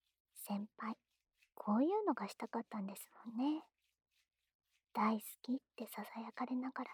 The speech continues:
の、両思いペロチューってこき。こういうのが欲しくて、そこそこ好きじゃやだよーって言ったんですもんね。よ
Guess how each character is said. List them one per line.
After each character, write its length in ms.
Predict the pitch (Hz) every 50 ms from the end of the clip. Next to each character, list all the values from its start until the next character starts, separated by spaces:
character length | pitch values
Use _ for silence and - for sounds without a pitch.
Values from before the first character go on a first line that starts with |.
| - - -
の、 100 | 233 226 - - _ _ _ _ _ _ _ _ _ _ _ _ - -
両 60 | 220 214 226 233 247
思 240 | 247 254 254 254 254
い 100 | 254 - -
ペ 140 | - -
ロ 140 | 220 - 254 - -
チ 140 | - - 302
ュ 20 |
ー 40 | 302
っ 20 |
て 140 | - - 320
こ 140 | - - 320 -
き。 160 | - - - - _ _ _ _ _ _ _ _ _ - - - - _ _ _ _ _ _ _ _ _ _ _ _ -
こ 220 | - - 240 240
う 80 | 240 247
い 40 | 254
う 160 | 262 262 262
の 120 | 254 240 233
が 120 | - - - - -
欲 80 | - -
し 80 | - -
く 80 | - - _
て、 80 | - - - - - - _ _ _ _ _ _ _ _ _ _ _ _ _ -
そ 220 | - - - 226
こ 160 | - - 294
そ 160 | - - 311 -
こ 140 | - 240
好 60 | 220 - - -
き 120 | - 285
じ 100 | - -
ゃ 60 | 226 220
や 160 | 226 277 294
だ 160 | - 294 285
よ 120 | 277 294
ー 20 | 320
っ 20 | 339 349 359 381 403 - _ _ _ _
て 60 | - - - - - _ _ _ _ -
言 100 | 233 226
っ 40 | - _
た 120 | - - 277
ん 100 | 269 262
で 120 | 247 240
す 120 | - - - -
も 80 | 220
ん 40 | 220 - _ - 302
ね。 120 | 330 339
よ 40 | 339